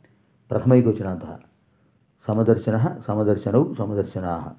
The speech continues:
పునర్మిలామః ఆగామిని కార్యక్రమే త్రింశత్తమ శ్లోకస్య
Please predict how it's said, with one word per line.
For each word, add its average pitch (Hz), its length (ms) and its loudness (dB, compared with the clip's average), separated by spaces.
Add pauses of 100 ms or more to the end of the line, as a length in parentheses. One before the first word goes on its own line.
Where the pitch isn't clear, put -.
(920)
పునర్మిలామః 117 520 6
ఆగామిని 101 520 2
కార్యక్రమే 95 680 -2 (440)
త్రింశత్తమ 123 500 6
శ్లోకస్య 107 580 0